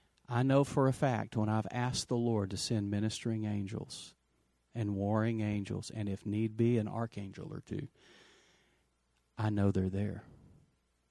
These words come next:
And I want you to know something. It has changed my perspective. Now, here's the beauty of that. I still haven't seen one. It's probably a good thing. I'd probably make a hole in that wall that's shaped just like me.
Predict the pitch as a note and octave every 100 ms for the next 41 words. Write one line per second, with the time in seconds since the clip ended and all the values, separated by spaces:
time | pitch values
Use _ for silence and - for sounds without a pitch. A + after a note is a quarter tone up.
0 | _ _ _ _ - A2 B2 A#2 - G#2+
1 | G2+ G#2+ G#2 G#2 - G2+ A2+ G#2+ F#2 -
2 | - - B2 C3+ C#3+ C#3+ - - - G2+
3 | G2+ G#2+ G#2+ A2 - - G2 - - -
4 | F#2+ - - - - - _ _ _ _
5 | _ _ _ _ _ _ _ _ _ _
6 | - G#2+ G3 A3+ - G#2 A#2 G2+ F#2+ F#2+
7 | G#2 - - - - _ _ _ _ -
8 | D#3+ - D#3 D3+ A2+ G#2 - - B2+ A2
9 | G#2+ A2+ A2 _ _ _ _ _ _ _
10 | _ - - F3+ D#3 A#2+ A2 B2+ - C3
11 | G#2+ B2 - D3+ C3 B2 C3+ G#2 - C#3
12 | C#3+ C#3 C3+ A#2 B2 B2 A#2+ G#2+ F2+ -
13 | - A#2 G#2+ G#2+ B2+ C3+ C3 B2 A2+ A2
14 | A2 G2+